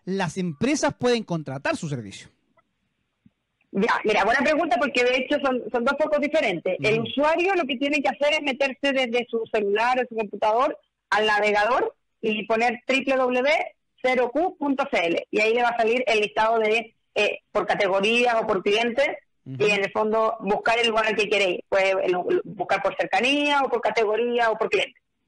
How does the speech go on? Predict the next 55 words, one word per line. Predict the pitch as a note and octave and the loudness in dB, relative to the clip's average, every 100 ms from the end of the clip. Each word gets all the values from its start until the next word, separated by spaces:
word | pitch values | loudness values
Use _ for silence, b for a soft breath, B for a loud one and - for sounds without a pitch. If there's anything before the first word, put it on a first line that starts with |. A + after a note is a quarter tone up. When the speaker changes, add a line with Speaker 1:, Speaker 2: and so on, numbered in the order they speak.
| _ _ _ _ - | _ _ _ _ -4
Speaker 2:
Eh, | G3+ G3 G3 G3 | 0 2 2 2
tomar | A3+ A#3 A#3+ | 2 2 2
su | B3 | 2
turno, | D4 E4+ F4+ | 2 2 2
o | D4 | 2
sea, | A#3+ - | 0 -2
re-, | F3+ - | -2 0
eh, | G#3 | 0
registrarse, | G3+ - A3+ C#4 D4+ F4 | 0 -2 0 0 0 0
que | C4+ B3+ | -2 -2
tiene | G#3+ B3 | 0 0
que | B3 | 2
registrarse | A#3 A#3+ A#3+ A#3 | 0 -2 -4 -2
solo | B3 C4 | 0 2
una | C4+ | 2
vez, | D4+ G4+ - _ _ | 2 0 -4 _ _
y | - | 0
después | C4+ C#4 D4 | 0 2 2
ya | D4 D4 | 2 0
tomar | C#4+ C4+ C#4 | 0 0 0
su | C#4 | 0
turno | C#4+ C#4+ D4 D4 | 0 0 0 0
o | A#3+ | 0
incluso | A#3 A#3+ A#3+ | 0 0 -2
agendar | - A3+ G#3+ A3 | -4 -2 0 0
su | A3+ | 0
hora. | F#3 - - _ _ _ _ _ _ _ | 0 -2 -8 _ _ _ _ _ _ _
Speaker 1:
Perfecto. | C3+ - C3 | -20 -10 -4
Speaker 2:
Y | B3 | 0
los | C4+ | 0
clientes, | C#4 E4 E4+ F#4+ F#4 | 0 0 2 0 0
bueno, | C4 G#3+ | 0 0
tienen | G#3 B3+ | 2 0
que | B3+ | 0
ponerse | A#3 A#3+ A#3 | -2 -2 -2
en | C4 | -2
contacto | A#3+ A#3 B3 B3+ | -2 0 0 0
con | B3 | 0
nosotros | A3+ A#3+ A#3+ B3 | 0 -2 0 0
a | A#3+ | 0
través | A3 A3+ | 0 0
de | |
nuestra | A#3 A3+ | 0 -2
página | G#3 A3+ A3+ G#3 | -2 0 0 2
web | A3 A#3 | 2 2
de | A3+ | 0
la | G#3 | -2
parte | A3 A3+ | -2 -2
corporativa, | G#3+ A3 A3 C4+ C#4+ - - | -2 0 0 2 0 -2 -4
W | A3 | -2
W | A3+ A3 A3 | 2 2 2
W | A3+ | 0
cero | - G1+ A3 | -2 -2 -2
Q | A#3 | 0
punto | A3 | -2